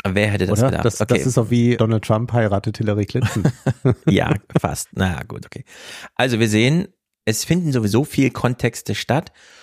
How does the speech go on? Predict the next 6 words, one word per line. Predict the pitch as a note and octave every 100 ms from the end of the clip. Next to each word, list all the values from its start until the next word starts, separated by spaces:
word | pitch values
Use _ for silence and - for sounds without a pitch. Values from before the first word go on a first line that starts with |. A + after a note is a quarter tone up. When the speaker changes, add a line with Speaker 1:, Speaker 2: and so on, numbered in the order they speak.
| - -
Speaker 1:
Müssen | C3 G3 G#3 F#3
wir | D3 A#2
weiter | G#2 C#3 C3+
deutschen | G#2+ B2+ A#2+
Politikern | - A2 B2 A#2 G#2+ G#2+ - _ _ _
glauben | - F#2 F#2 A2+ A2+ A2+